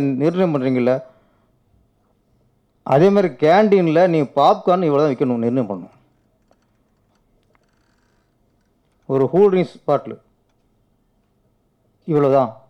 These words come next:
அப்படின்னு நிர்ணயம் பண்ணணும். இதுக்கு மீறி அதிகமா வித்தா அது சட்டப்படி குற்றம் கொண்டு வரணும். நீங்க இருபது ரூபா பாப்கார்ன் நூத்தி இருபது ரூபாய்க்கு நாங்க ஏன் வாங்கணும்? அது பகல் கொள்ளைன்னு கவர்மெண்ட் தெரியலையா?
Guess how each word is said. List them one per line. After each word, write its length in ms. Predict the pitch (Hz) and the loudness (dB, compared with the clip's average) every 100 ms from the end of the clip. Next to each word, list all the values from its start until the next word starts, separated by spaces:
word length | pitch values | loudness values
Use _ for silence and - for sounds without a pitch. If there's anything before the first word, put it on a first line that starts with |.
| _ | _
அப்படின்னு 240 | 117 131 123 | -8 -6 -2
நிர்ணயம் 260 | 131 113 | -2 -4
பண்ணணும். 240 | 104 - _ _ _ _ _ _ _ _ _ _ - | -8 -16 _ _ _ _ _ _ _ _ _ _ -6
இதுக்கு 200 | 135 131 | -4 0
மீறி 140 | 160 185 143 | 2 4 4
அதிகமா 200 | 170 156 | 2 0
வித்தா 220 | 135 160 214 127 | -2 -2 -2 -4
அது 140 | 120 | -6
சட்டப்படி 300 | 131 143 151 - | -6 -2 -4 -4
குற்றம் 280 | 143 156 117 | -4 -4 -2
கொண்டு 140 | 127 123 | 0 0
வரணும். 260 | 95 90 - _ _ _ _ _ _ _ _ _ _ _ _ _ | -2 -12 -20 _ _ _ _ _ _ _ _ _ _ _ _ _
நீங்க 140 | 143 135 | -2 2
இருபது 200 | 156 185 | 2 4
ரூபா 100 | 175 165 | 4 2
பாப்கார்ன் 400 | 180 196 190 165 | 0 0 -2 -2
நூத்தி 200 | 170 - | -2 -2
இருபது 100 | 170 | 0
ரூபாய்க்கு 240 | 180 165 151 | 0 0 -4
நாங்க 140 | 160 165 | -2 0
ஏன் 100 | 143 | 0
வாங்கணும்? 280 | 139 139 - _ _ _ _ _ _ _ _ _ _ _ _ _ _ _ _ _ 139 | -2 -4 -8 _ _ _ _ _ _ _ _ _ _ _ _ _ _ _ _ _ -2
அது 100 | 135 139 | 0 2
பகல் 260 | 139 185 185 | 2 2 2
கொள்ளைன்னு 340 | 165 156 160 185 - _ _ _ _ _ _ _ _ _ _ _ _ _ _ _ _ - | 2 2 0 -4 -12 _ _ _ _ _ _ _ _ _ _ _ _ _ _ _ _ 0
கவர்மெண்ட் 280 | 156 147 131 | 0 2 0
தெரியலையா? 360 | 131 120 120 | 0 0 0